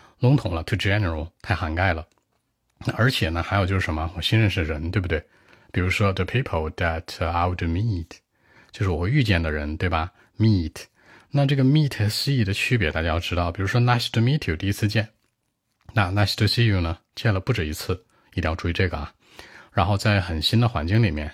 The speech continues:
brand new是新的、崭新的，brand new environment。环境有两个词，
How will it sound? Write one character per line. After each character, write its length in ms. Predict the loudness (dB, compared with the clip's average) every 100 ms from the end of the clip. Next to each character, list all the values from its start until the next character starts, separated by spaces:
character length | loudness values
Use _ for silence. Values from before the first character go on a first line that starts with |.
| -14 _ -4
brand 400 | 0 2 2 2
new 300 | 0 0 -2
是 80 | -2
新 220 | 0 0
的、 100 | 2
崭 180 | 0 -2
新 220 | 0 0
的， 160 | 0 -8 _ _ _ _ _
brand 340 | 4 4 4
new 240 | 4 2 2
environment。 540 | 2 0 0 -4 -6 -12 _ -20 _ _ _ _ _ -10
环 200 | 0 4
境 100 | 6
有 80 | 6
两 160 | 4 0
个 80 |
词， 240 | -2 -4